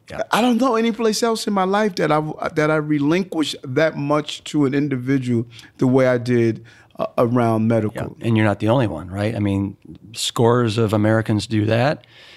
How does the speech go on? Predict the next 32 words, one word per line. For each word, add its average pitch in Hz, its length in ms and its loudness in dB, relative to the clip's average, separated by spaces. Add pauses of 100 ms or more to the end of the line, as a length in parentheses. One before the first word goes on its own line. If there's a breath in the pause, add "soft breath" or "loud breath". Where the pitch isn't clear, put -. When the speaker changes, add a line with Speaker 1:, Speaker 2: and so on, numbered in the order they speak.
(120)
Speaker 1:
And, 110 580 2 (140)
you 117 120 2
know, 101 220 2 (140)
I'm 101 120 0
doing 117 260 4
this 113 140 0
under 113 160 0
doctor's 107 440 0
orders. 92 400 0
It's 98 100 -4
almost 113 300 2
like 110 240 0
they're, 117 180 2
they're 120 140 4
a 110 80 2
demi-, 107 340 0
a 113 100 -2
demigod, 101 560 -2
right? 107 420 -2
Speaker 2:
<laughs> - 60 -20
Right. - 160 -4
Speaker 1:
It's 113 120 -6
crazy. 110 400 2 (760 loud breath)
Uh, - 240 2
how 127 80 2
many 147 240 4
different 117 400 -2
physicians 107 400 2
did 95 140 0
you 92 80 2
go 127 220 4
to? 80 420 -6